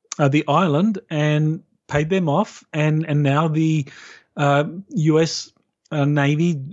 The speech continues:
runs Diego Garcia, and, and it, it is truly a fully fledged space, spaceport, uh, operating out of there, but no one knows anything about it. I mean, it's, it's like, um, in the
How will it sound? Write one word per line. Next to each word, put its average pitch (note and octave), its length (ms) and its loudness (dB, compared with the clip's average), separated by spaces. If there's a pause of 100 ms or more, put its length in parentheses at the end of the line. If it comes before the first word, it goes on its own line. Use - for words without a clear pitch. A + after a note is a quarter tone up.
runs D3 760 -2 (240)
Diego C#3+ 400 0
Garcia, E3 560 0
and, E3 240 0
and E3+ 140 2
it, G#3 280 -2
it G3+ 120 2
is G3 280 0
truly F3 600 0 (380)
a F3 80 2
fully E3 360 0
fledged D#3 640 -4
space, G3 340 -2 (400)
spaceport, - 640 -2 (680)
uh, C#3+ 180 -4
operating D3 520 2
out C3 100 -2
of B2 60 -6
there, C#3+ 140 2
but D3+ 180 -2
no D#3 160 0
one F3+ 160 0
knows C#3 240 0
anything C#3 320 -2
about D#3+ 280 0
it. A#2+ 60 0
I A2+ 60 0
mean, C3+ 180 0
it's, - 240 -2 (420)
it's D3 220 -2
like, C#3+ 340 0
um, C#3+ 440 0
in E3+ 160 2
the D#3+ 180 -2